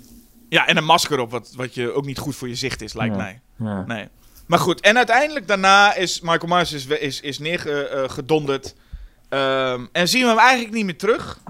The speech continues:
Speaker 1: Maar hebben we nog een soort climax met dus, eh, Laurie Strode en een ambulancebroeder.
Speaker 2: <laughs> Ja, dat, dat blijkt in deel acht.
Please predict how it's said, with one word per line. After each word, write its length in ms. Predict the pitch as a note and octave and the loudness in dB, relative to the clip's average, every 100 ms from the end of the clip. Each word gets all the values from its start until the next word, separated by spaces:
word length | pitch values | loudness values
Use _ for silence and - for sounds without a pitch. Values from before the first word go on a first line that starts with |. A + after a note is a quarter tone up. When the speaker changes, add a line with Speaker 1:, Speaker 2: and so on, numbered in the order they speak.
| - | -6
Speaker 1:
Maar 220 | G#3 G3+ | 2 4
hebben 200 | G3+ G3 | 4 4
we 60 | G3 | 0
nog 80 | F3 | -2
een 100 | F3 | -4
soort 220 | F#3 E3+ | -4 -4
climax 400 | G3 F3 D3 - | -2 0 0 0
met 200 | D3+ C3 | -4 -2
dus, 300 | D3 - - | -2 -2 -4
eh, 80 | B2+ B2 | -2 2
Laurie 260 | E3 D#3 | 4 4
Strode 320 | - F#3 D#3 | 2 2 2
en 80 | D#3 | 0
een 100 | D3 | -6
ambulancebroeder. 720 | D3 C#3 D3 A3 E3+ D#3 C#3 - _ _ - - - _ _ _ | -6 -2 -2 0 -4 -4 -6 -8 _ _ -20 -20 -20 _ _ _
Speaker 2:
<laughs> 420 | - D3 G3+ G#3+ - - - - - | -4 4 8 6 4 -16 -20 -10 6
Ja, 220 | G3+ D#3 | 8 8
dat, 200 | F#3 F#3 | 6 6
dat 200 | G3 B2+ | 4 6
blijkt 360 | D3+ C#3+ C#3+ | 6 6 4
in 160 | C#3+ D3+ | 0 2
deel 240 | D#3 D#3 | 4 6
acht. 420 | F3+ - - - | 6 4 0 -8